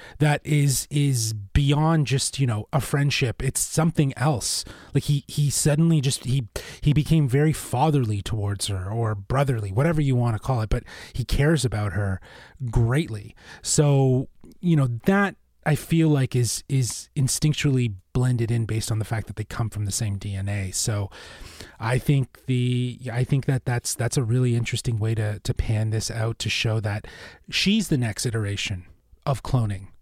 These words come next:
She will be an example of that because she took, they took the best parts of the Bad Batch and mixed it and created her.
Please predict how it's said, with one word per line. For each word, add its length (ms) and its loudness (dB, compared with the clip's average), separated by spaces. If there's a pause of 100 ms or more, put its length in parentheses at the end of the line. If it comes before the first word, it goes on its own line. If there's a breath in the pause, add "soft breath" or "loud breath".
She 320 2
will 140 4
be 160 2
an 80 2
example 540 -2
of 100 -10
that 200 -6
because 280 -2
she 160 -4
took, 240 -4 (280 loud breath)
they 120 0
took 260 -4
the 80 -4
best 460 -2
parts 540 -4 (560 loud breath)
of 360 -6 (220)
the 100 0
Bad 280 0
Batch 500 -6
and 220 -2
mixed 280 -4
it 140 -4 (100)
and 160 -4
created 360 -4
her. 260 -2